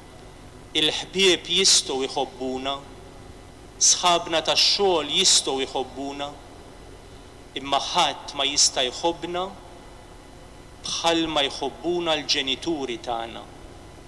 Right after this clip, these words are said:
bħalma om jew missier iħobbu lil uliedhom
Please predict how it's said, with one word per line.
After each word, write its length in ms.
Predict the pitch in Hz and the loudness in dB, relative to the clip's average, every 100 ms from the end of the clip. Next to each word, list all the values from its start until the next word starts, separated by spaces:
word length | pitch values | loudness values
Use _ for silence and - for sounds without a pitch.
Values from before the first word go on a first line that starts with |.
| - - - - - - | -18 -18 -18 -18 -14 -2
bħalma 380 | 151 139 135 131 | 2 2 4 4
om 300 | 151 147 135 | 6 4 2
jew 200 | 135 131 | 0 0
missier 680 | 127 117 - - 165 160 165 - - - - - - - 135 | 0 4 6 6 4 2 0 -8 -14 -16 -18 -18 -18 -8 -6
iħobbu 540 | - 156 147 - 143 | -2 0 0 -2 -6
lil 220 | 139 131 127 | -4 -2 -2
uliedhom 540 | 120 127 123 127 120 | -2 -2 -2 -4 -8